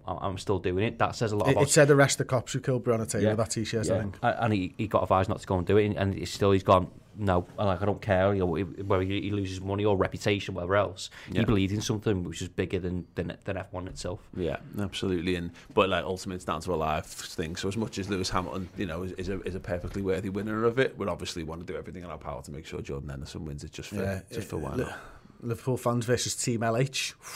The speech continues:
Speaker 2: gonna be close for battle.
Speaker 3: Interesting, yeah. So make sure you get the opportunity to vote. You do go and vote for Jordan Henderson if you want to, of course. Uh, we had a couple of people, uh, uh, who send, sending in what their number ones were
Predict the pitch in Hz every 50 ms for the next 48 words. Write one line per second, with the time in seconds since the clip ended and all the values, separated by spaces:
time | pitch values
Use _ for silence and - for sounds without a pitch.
0 | - - - - - - - 120 110 95 110 - - 120 117 117 - - - 131
1 | 131 127 - 160 165 135 143 151 135 - - - - 90 82 82 - 90 82 -
2 | - 90 92 92 90 90 - - 87 90 95 107 - - 95 92 90 90 95 92
3 | - 90 87 92 - - 87 82 - 87 90 90 85 76 64 82 101 - 73 76
4 | 80 82 82 78 71 - 71 69 - - - 87 - 71 73 76 71 69 - -
5 | - 85 71 67 - 67 52 50 - - - - - - - - - - - -
6 | - - 117 123 127 139 139 135 143 143 - 151 147 151 135 143 143 123 131 117
7 | 143 107 110 113 - - 110 113 107 - 113 107 - - 113 107 107 101 101 104
8 | - 117 113 110 110 110 107 104 107 107 98 104 107 107 104 107 101 101 104 101
9 | 104 104 104 107 110 101 104 120 123 123 131 139 139